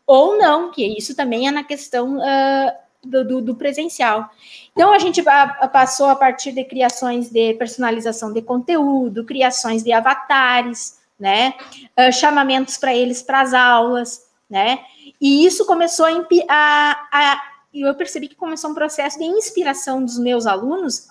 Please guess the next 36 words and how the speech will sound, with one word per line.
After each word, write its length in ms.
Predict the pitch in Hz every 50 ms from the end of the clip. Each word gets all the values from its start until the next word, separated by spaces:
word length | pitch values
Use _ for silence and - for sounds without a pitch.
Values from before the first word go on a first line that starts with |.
| -
e 200 | 311 339 359 370
dos 160 | 370 370 349 339
meus 300 | 339 311 302 302 294 -
colegas, 680 | - 302 311 302 277 247 233 247 240 214 - - - _ _ _ _ _ _ _ _ _ _ -
porque 160 | 247 254 277
à 60 | 262
medida 360 | 269 269 226 254 330 - 466
que 80 | 440 427
eu 60 | 427
pedia 420 | - - 302 240 247 262 294 285
novos 420 | 269 254 247 240 254 262 262 - -
trabalhos 680 | - 262 220 214 214 202 214 240 277 285 277 254 240
e 60 | 240
novas 440 | 226 226 226 226 226 214 220 - -
formas, 720 | - - 226 220 226 262 330 359 294 202 180 - - - _ - - -
né, 220 | 208 202 208 240
de 100 | 240 254
metodologias, 1120 | 240 233 226 233 226 220 208 196 185 190 185 190 233 277 349 392 262 214 - - - _ _ _ _ _ _ -
tá? 460 | 208 165 180 208 262 311 - - - _ _ - - - - _ _ _ _ _
Aqui 160 | - 202 - 233
não 100 | 240 226
vou 100 | 240 247
mo-, 260 | 247 254 247 233 220 226
pena 200 | 247 247 269 262
que 60 | 247
depois 180 | 247 254 262
eu 80 | 294 294
deixo 260 | 254 240 254 254 254
disponível 400 | - - - 269 254 247 233 254
minha 320 | 247 247 233 214 196 190 - - - _ _
apresentação, 500 | - 233 233 254 240 240 233 240 254 247
vocês 160 | 247 285 269
podem 240 | - 277 254 254 269
assistir 300 | 262 262 285 - - 285
os 140 | 269 240 220
vídeos. 480 | 214 214 214 202 180 - - - -